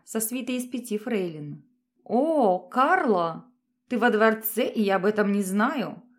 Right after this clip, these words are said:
Как тебе не стыдно? Ты изменился,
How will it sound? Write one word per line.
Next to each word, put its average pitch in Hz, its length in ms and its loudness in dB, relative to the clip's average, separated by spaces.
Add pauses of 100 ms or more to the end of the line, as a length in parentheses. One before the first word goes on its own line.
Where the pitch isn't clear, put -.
(120)
Как - 220 -6
тебе 185 180 -2
не 214 140 4
стыдно? 156 640 -6 (380)
Ты 190 80 -2
изменился, 220 880 -2